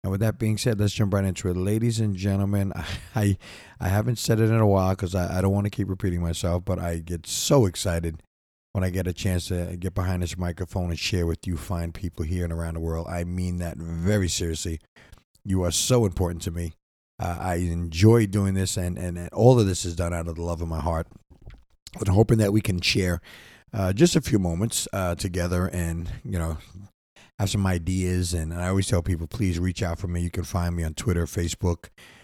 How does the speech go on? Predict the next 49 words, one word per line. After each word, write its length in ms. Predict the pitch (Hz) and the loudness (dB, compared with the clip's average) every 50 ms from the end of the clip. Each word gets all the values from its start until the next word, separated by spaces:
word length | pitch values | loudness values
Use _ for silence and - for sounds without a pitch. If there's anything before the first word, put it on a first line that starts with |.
| - _ _ _ _ | -20 _ _ _ _
Uh, 340 | - - - - 101 101 - - | -10 -4 4 6 6 6 6 4
<laughs> 60 | - - | 4 2
I 60 | 127 | 4
was 200 | 117 120 113 104 | 4 4 4 4
just 200 | 117 117 107 - | 4 2 2 4
told 260 | - 110 104 98 92 | 4 4 6 6 4
that 100 | 95 87 | 2 0
I 80 | 87 87 | 0 0
should 220 | - - 101 87 | 0 0 0 2
learn 240 | 87 95 92 90 90 | 2 2 2 2 2
a 40 | 87 | 2
little 160 | 87 85 85 | 0 0 0
bit 120 | 87 85 | -2 -2
more 180 | 85 85 85 85 | -2 -2 -2 -2
about 300 | 82 87 85 82 80 - | -2 -2 -2 -2 -4 -4
this 200 | - 82 - - | -4 -6 -6 -2
Instagram 720 | - 107 110 - - 98 80 90 87 85 80 82 82 78 - - - _ - - - - - - _ _ - | -2 -2 -2 0 -2 -2 -2 -2 -2 -2 -2 -4 -6 -8 -10 -16 -20 _ -20 -20 -20 -20 -20 -20 _ _ -8
and, 220 | 101 90 87 82 | -6 -4 -4 -4
and, 220 | 87 87 82 82 - | -4 -4 -6 -6 -6
and 220 | - 85 85 78 - | -6 -6 -6 -6 -4
start 320 | - - 95 87 85 - | -2 0 0 0 0 0
doing 220 | - 90 87 85 | 0 0 2 0
that, 180 | 90 92 95 101 | 0 -2 0 0
but 100 | - 135 | 2 6
I 60 | 135 | 8
will. 320 | 135 117 107 95 98 98 - | 8 10 10 8 8 6 4
<laughs> 60 | - 87 87 - - - - - - - - | 4 4 4 4 4 0 -10 -20 -20 -6 -2
You 120 | - 127 113 | 0 2 4
know, 80 | 113 - - | 4 2 2
a 20 | - | 0
little 220 | 117 113 110 107 | 0 2 4 6
old 160 | 101 101 95 | 6 6 4
school, 340 | - - - 95 87 85 87 | 2 0 0 2 2 2 2
but, 280 | 87 87 87 85 82 - - - - - - - - - - - _ | 2 0 0 0 -2 -4 -10 -20 -20 -20 -20 -20 -20 -20 -20 -20 _
uh, 380 | - 95 90 87 87 87 90 92 | -8 -6 -4 -4 -4 -4 -4 -4
nonetheless, 640 | 104 107 110 110 107 101 101 101 101 98 98 95 - | -2 2 2 2 2 2 2 2 2 2 2 2 2
uh, 240 | - 90 87 87 87 | 0 0 0 0 0
you 160 | 92 92 101 | 0 -2 -2
can 160 | - - 101 87 | -2 0 -2 0
reach 260 | 87 90 82 - - | 0 -2 0 0 0
out 180 | 85 82 - | 0 0 0
for 80 | - 95 | -2 -4
me, 100 | 87 85 | -4 -4
send 260 | 82 - - 90 90 | -4 -2 -2 -2 -2
me 60 | 92 | -2
your 100 | 90 87 | -2 -2
comments, 640 | 87 - - 101 85 85 87 82 82 - - - - | -4 -4 -4 -4 -2 -2 -2 -4 -6 -6 -6 -6 -4
uh, 280 | 90 80 69 - 50 - - - | -4 -6 -8 -10 -10 -12 -10 -4
feedback. 500 | - 107 101 90 107 104 104 101 - | -2 -2 0 0 0 0 -2 -2 -6